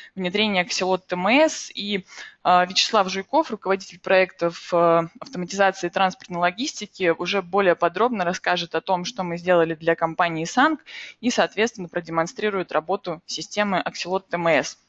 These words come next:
Меня зовут Наталья Чечетенко, я представляю, а, коммерческий отдел компании «Аксиот», являюсь руководителем группы продаж.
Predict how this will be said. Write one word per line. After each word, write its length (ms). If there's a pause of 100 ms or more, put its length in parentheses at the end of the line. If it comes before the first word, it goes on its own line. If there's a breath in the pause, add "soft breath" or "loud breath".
(180)
Меня 220
зовут 260
Наталья 380
Чечетенко, 600
я 140
представляю, 680 (420 loud breath)
а, 200
коммерческий 560
отдел 260
компании 460
«Аксиот», 480
являюсь 360
руководителем 560
группы 280
продаж. 560